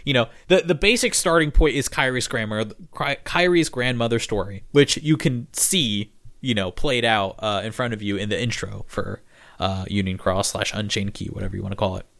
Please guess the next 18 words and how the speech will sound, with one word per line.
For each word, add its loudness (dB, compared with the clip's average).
So 4
clearly 6
that's, 2
like, -6
the -8
main -8
thing. -6
Uh, 2
seeing 0
some 0
of 2
the 0
beginning 0
of 0
the -2
game 0
is -2
also, -2